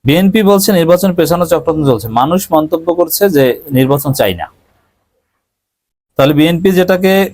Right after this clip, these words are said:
ভুল মনে করে, জনগণ সেটাকে সঠিক মনে করে, বিএনপি যেটাকে ষড়যন্ত্র মনে করে, জনগণ সেটাকে ব্লেজিং মনে করে। রিয়ালিটি ক্লিয়ার? এটাই বাংলাদেশের রাজনীতির নতুন হিসাব।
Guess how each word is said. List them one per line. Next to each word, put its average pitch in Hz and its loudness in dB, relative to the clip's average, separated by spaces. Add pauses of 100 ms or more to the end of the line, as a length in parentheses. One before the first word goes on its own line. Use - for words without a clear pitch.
(160)
ভুল 139 0
মনে 170 0
করে, 143 2
জনগণ 135 2
সেটাকে 139 0
সঠিক 113 -2
মনে 85 -12
করে, 82 -6
বিএনপি 123 -2
যেটাকে 147 2
ষড়যন্ত্র 139 -2
মনে 120 0
করে, 92 0
জনগণ 113 -2
সেটাকে 127 -6
ব্লেজিং 101 -2
মনে 82 -8
করে। - -20 (1120)
রিয়ালিটি 143 2
ক্লিয়ার? 143 0 (880)
এটাই 190 0
বাংলাদেশের 151 0
রাজনীতির 117 0
নতুন 101 0
হিসাব। 87 -4